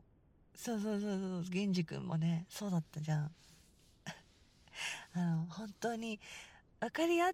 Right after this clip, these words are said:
た者同士がそういうことするから、エッチなんだよ、のやつね。そう。そう。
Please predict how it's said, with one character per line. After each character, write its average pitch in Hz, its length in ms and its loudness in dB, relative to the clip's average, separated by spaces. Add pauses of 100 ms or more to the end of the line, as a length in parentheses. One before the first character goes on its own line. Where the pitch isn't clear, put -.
(120)
た 370 120 2
者 370 280 0
同 427 200 0
士 - 140 -6
が 427 60 -2 (440)
そ 269 220 -8
う 262 60 -6
い 254 80 -4
う 240 40 -4
こ 240 140 -4
と - 160 -10
す - 140 -10
る 226 100 -10
か - 160 -10
ら、 240 160 -2
エ 240 60 -4 (420)
ッ 175 100 -4
チ - 160 -8
な 175 80 2
ん 160 60 -2
だ 180 100 -2
よ、 247 180 -4
の 240 80 -6
や 156 120 0
つ - 100 -10
ね。 170 240 -10 (840)
そ - 200 -18
う。 - 20 -18 (920)
そ 247 500 -10
う。 247 40 -20